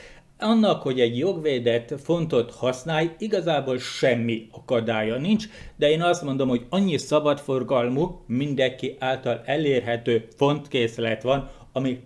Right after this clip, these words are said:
tökéletesen megfelel a szabadalmaztatott, védett fontkészleteknek, hogy bizony nincs nagy értelme azon rágondni, hogy ez most szabad, nem szabad. Persze, hogy azt mondja az ember, senki nem fogja megnézni, hogy a te leveleidbe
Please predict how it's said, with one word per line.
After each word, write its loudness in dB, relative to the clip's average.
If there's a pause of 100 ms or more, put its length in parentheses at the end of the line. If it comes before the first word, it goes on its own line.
(100)
tökéletesen 2
megfelel 2
a 2
szabadalmaztatott, 0 (440)
védett 2
fontkészleteknek, 0
hogy 0
bizony -2
nincs -8
nagy -2
értelme -2
azon 0
rágondni, 2
hogy 0
ez -4
most -10
szabad, 4
nem 0
szabad. -2 (300)
Persze, 0 (160)
hogy -10
azt 0
mondja 0
az 0
ember, -2
senki -2
nem -2
fogja -4
megnézni, 0
hogy 0
a 0
te -2
leveleidbe 0